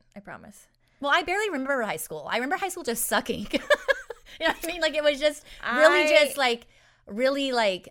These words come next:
Speaker 2: I don't know. It was
Speaker 1: Stressful.
Speaker 2: mostly deflating, very stressful.
Speaker 1: So I don't remember, like, anything, like, that I did in class.
Speaker 2: <laughs> Thank you.
Speaker 1: Like,
Speaker 2: That's what I'm
Speaker 1: I, I
Speaker 2: saying.
Speaker 1: remember,
Speaker 2: That's
Speaker 1: like,
Speaker 2: what I'm
Speaker 1: I, and I
Speaker 2: saying.
Speaker 1: was in, like, an advanced English and stuff like that.
Speaker 2: I was in A P English, too,
Speaker 1: Yeah,
Speaker 2: and all
Speaker 1: and
Speaker 2: those,
Speaker 1: you're
Speaker 2: like,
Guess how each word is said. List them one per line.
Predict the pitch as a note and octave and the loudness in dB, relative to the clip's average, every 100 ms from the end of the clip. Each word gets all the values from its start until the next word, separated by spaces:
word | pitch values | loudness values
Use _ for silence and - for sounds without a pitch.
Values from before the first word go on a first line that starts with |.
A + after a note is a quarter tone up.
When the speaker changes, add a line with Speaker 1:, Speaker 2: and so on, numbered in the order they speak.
| - | -2
Speaker 2:
I | A3+ | 0
don't | D4 | 2
know. | G#3 G#3 B3 | 2 2 2
It | A3+ | 0
was | G#3+ G3 | -2 0
Speaker 1:
Stressful. | A#3+ A3+ A3 | 0 2 2
Speaker 2:
mostly | C4 E4+ D4 | 2 2 0
deflating, | A3 A3+ - G3 G#3 A#3 B3 B3+ | -2 -4 -4 -4 -2 -4 -6 -4
very | G3+ G3 A#3 | -2 -2 -4
stressful. | - G3 F3+ - G#3+ A3+ D4 | -6 -6 -6 -6 -4 -4 2
Speaker 1:
So | E4+ | 6
I | E4+ D4 F#4 | 6 6 2
don't | G#4 D#4 | 0 -2
remember, | E4 C4+ C#4 C#4 | -2 -2 0 0
like, | B3 F#3+ - - - - | 0 -2 -8 -20 -20 -10
anything, | A3+ A#3 A#3 A3+ G#3+ | -6 -6 -6 -8 -6
like, | F#3+ F#3+ | -8 -8
that | F#3+ F#3 | -8 -6
I | F#3 | -8
did | E3+ F#3 | -8 -10
in | F3 E3 | -10 -14
class. | - D3+ - - - - _ | -10 -10 -10 -16 -20 -20 _
Speaker 2:
<laughs> | - | -8
Thank | E4+ C#5+ C5+ - - C#5 C#5+ E5 - - - | -6 -4 -6 -4 2 2 2 -8 -4 -4 -2
you. | - - - | -6 -6 0
Speaker 1:
Like, | A3+ C4+ | 4 8
Speaker 2:
That's | |
what | |
I'm | |
Speaker 1:
I, | D4+ E4 D#4 A4 | 8 8 6 6
I | E4 | 6
Speaker 2:
saying. | G4+ | 6
Speaker 1:
remember, | G4+ F#4 F4+ F4 F4 | -2 -2 -4 -2 2
Speaker 2:
That's | C4+ C#4 | 2 2
Speaker 1:
like, | D4+ | 4
Speaker 2:
what | |
I'm | D4+ | 4
Speaker 1:
I, | D4 | 4
and | D4+ | 2
I | F#4+ | 2
Speaker 2:
saying. | B4+ | 2
Speaker 1:
was | A4+ | -2
in, | G4 G#4 F#4 | -4 -6 -4
like, | B3 F#3 - - | -6 -8 -16 -12
an | F#3 | -12
advanced | E3+ G3+ F#3+ G3+ - | -8 -6 -6 -10 -10
English | C#4+ B3 E3+ E3+ | -10 -4 -4 -4
and | F#3+ | -10
stuff | - F#3+ | -12 -8
like | F3+ G3+ | -8 -4
that. | F3+ | 0
Speaker 2:
I | A#3+ F4 | 4 4
was | A4+ | 2
in | G#4+ | 0
A | B3+ B3+ | -4 -4
P | C4 | -6
English, | C4 C#4+ D4 | -6 -8 -8
too, | - - | -6 0
Speaker 1:
Yeah, | F4 B3 | 4 4
Speaker 2:
and | G#3 | 2
all | G#3 | 0
Speaker 1:
and | B3+ | 2
Speaker 2:
those, | B3 | 2
Speaker 1:
you're | |
Speaker 2:
like, | C4+ | 4